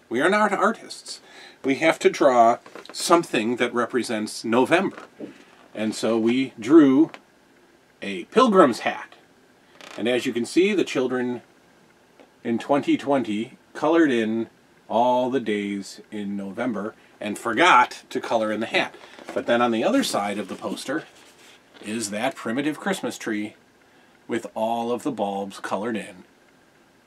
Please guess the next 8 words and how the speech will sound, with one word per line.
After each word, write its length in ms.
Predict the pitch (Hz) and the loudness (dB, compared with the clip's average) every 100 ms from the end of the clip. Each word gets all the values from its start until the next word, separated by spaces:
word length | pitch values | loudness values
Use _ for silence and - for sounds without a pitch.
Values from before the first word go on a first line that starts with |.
| _ | _
for 200 | _ 135 123 | _ -6 -4
all 300 | 110 98 104 | -6 -8 -8
the 120 | 113 | -10
days 300 | 104 95 - | -12 -14 -14
of 120 | 101 | -8
the 60 | 139 | 0
week. 440 | 202 - - - _ _ _ _ _ _ _ | 2 0 -2 -20 _ _ _ _ _ _ _
The 300 | 117 107 101 | -2 -2 -2